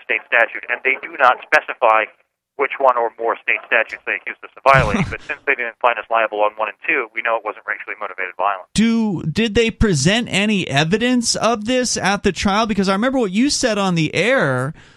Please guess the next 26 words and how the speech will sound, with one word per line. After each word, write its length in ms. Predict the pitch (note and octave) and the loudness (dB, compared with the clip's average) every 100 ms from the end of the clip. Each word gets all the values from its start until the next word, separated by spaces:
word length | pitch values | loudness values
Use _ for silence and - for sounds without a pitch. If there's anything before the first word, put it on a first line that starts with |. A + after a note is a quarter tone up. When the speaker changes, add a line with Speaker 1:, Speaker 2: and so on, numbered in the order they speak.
| _ | _
Speaker 2:
was 280 | D#3+ F#3 D#3 | 0 0 2
that 280 | F#3 - C3+ | 0 0 2
you 120 | A3 | 2
barely 400 | A3 G3 A3+ A3 | 4 2 2 2
even 260 | G#3+ F3+ D#3 | 2 2 2
knew 280 | F#3+ A#3+ G3 | 2 2 0
who 140 | G#3 | -2
these 240 | F3 E3 | -2 0
other 220 | F#3 G3 F3 | 0 0 -2
guys 420 | F3 D#3+ D3+ C3+ | 0 0 0 -2
were. 720 | A#2+ E3+ B3 G#3 D3+ D3 D#3 | 0 2 2 0 0 -2 -4
You 160 | D3+ C#3 | 0 0
certainly 360 | G3 A#3 A3 | 2 0 0
hadn't 260 | F3 D#3 D3+ | 0 0 -2
really 240 | E3 D#3+ | -2 0
had 160 | D3+ D3+ | 0 0
any 180 | D3 C3+ | 0 -2
significant 600 | - C3 F3+ F3 C#3+ B2+ | -2 -2 -2 0 0 0
conversations 840 | D#3 C3 A#2+ E3 B3 A#3 A3 D3+ | 0 -2 -4 -4 -2 -4 -4 -2
with 200 | C3+ A#2 | -2 0
them 260 | A#2+ A#2 A#2 | 2 2 0
prior 540 | C#3+ D#3 G3 F3+ D3+ | 0 2 2 0 -2
to 580 | - D#3 D3 C#3+ C#3 G#2+ | 0 2 2 0 -2 -2
this 260 | D3+ D#3 | -2 -2
particular 640 | - C3+ F3 D#3+ D3+ C3 A#2 | -2 -2 0 -2 -2 0 -2
event. 500 | A2+ G#3+ A#3 B2+ | 0 0 0 -4